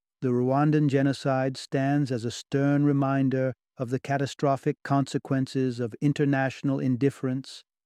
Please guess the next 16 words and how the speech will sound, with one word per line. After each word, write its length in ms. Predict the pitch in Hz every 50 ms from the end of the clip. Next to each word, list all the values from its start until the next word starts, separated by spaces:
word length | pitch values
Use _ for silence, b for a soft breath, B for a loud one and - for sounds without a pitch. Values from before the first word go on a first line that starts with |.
| _ _ _ -
and 100 | 127 123
the 80 | -
pressing 500 | - - 156 156 143 - - 147 143 135
need 380 | 135 143 143 143 143 143 139 -
for 160 | - 139 120
vigilance 760 | 113 120 143 139 131 143 131 131 131 131 139 - - - - _ _ _ _ _ -
and 160 | 135 135 135
collective 540 | - - 139 135 143 143 - - 151 139 123
resolve 640 | 135 135 120 127 139 135 135 131 127 123 123 120 117
in 120 | 131 127
the 80 | 123 117
face 420 | - - 143 135 135 135 - -
of 80 | 127 110
human 440 | - - 143 143 139 143 135 135 127
rights 380 | 131 127 127 135 127 - - -
violations. 840 | 120 117 117 113 113 110 110 107 - - 113 107 101 101 - -